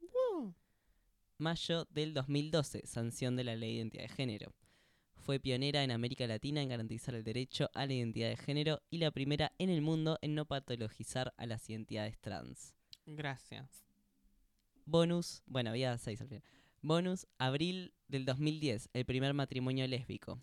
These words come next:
Speaker 2: En,
Speaker 1: Oh.
Speaker 2: en abril del dos mil diez, las primeras lesbianas en casarse fueron las activistas Norma Castillo y Ramona Cachita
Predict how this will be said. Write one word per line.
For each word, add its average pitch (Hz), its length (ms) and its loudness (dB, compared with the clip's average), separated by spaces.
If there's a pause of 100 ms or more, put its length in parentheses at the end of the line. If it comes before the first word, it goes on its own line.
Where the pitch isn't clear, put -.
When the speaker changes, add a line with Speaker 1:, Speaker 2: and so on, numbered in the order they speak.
Speaker 2:
En, 135 220 -2
Speaker 1:
Oh. - 140 -10
Speaker 2:
en 131 120 0
abril 135 460 -2
del 123 180 -4
dos 113 160 -6
mil 127 240 -4
diez, 156 220 -2
las 123 120 -4
primeras 123 380 -2
lesbianas 127 400 -2
en 123 80 -2
casarse 147 420 0
fueron 165 440 0 (300)
las 131 180 -4
activistas 131 500 -4
Norma 123 300 0
Castillo - 600 -4
y 151 140 0
Ramona 135 540 0 (140)
Cachita 143 580 -2